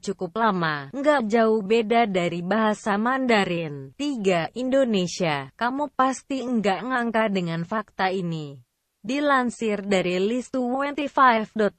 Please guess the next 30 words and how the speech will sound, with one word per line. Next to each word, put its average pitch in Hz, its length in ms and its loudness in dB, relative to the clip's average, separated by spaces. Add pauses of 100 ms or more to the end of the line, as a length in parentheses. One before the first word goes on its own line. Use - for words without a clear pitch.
com, 151 400 -2
bahasa 262 560 4
Indonesia 262 720 -2
berada 175 480 0
di 170 160 -6
posisi 208 560 -6
kedua 220 400 2
puluh 233 480 2
satu 226 480 -2
sebagai 233 480 0
bahasa 208 560 0
yang 180 240 -4
paling 180 320 0
sulit 294 400 -2
dipelajari. 180 1040 0 (400)
Sumber 233 560 -2
lain 214 400 0
menyebutkan 208 880 -2
bahwa 165 320 0
belajar 214 640 2
bahasa 220 480 2
Indonesia 220 960 -2
akan 185 320 0
butuh 302 320 -2
waktu 247 320 0
lama, 190 400 2
terutama 262 880 0
bagi 254 400 -2
orang 190 480 0
barat. 165 480 0